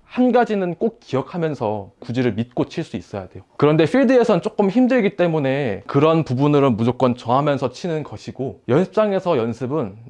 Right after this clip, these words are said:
어떻게 하냐면 내가 자신 있는 게 오른쪽으로 치는 것인지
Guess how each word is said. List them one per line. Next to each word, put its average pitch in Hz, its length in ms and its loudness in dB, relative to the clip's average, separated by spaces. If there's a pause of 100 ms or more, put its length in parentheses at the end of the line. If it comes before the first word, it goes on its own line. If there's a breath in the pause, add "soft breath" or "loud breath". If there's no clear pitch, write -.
(140)
어떻게 - 440 0
하냐면 131 500 2 (140)
내가 131 280 0
자신 170 320 -6
있는 160 220 -2
게 143 60 0
오른쪽으로 135 560 -2
치는 147 220 -8
것인지 120 520 -6